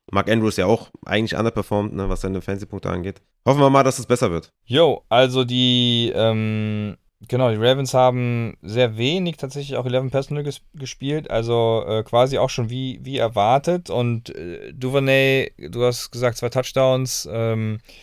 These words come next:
Speaker 2: war ein geiles D-F-S-Play diese Woche tatsächlich. Deswegen hat er hier und da, äh, ein paar gute, ja, gut reingecasht,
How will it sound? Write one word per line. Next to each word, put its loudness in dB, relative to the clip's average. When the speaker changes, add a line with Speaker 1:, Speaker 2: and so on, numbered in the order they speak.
Speaker 2:
war 4
ein 4
geiles 4
D-F-S-Play -2
diese -10
Woche -8
tatsächlich. -12
Deswegen -10
hat -4
er 4
hier -4
und -6
da, 2
äh, -2
ein -14
paar -4
gute, -2
ja, -4
gut -14
reingecasht, 2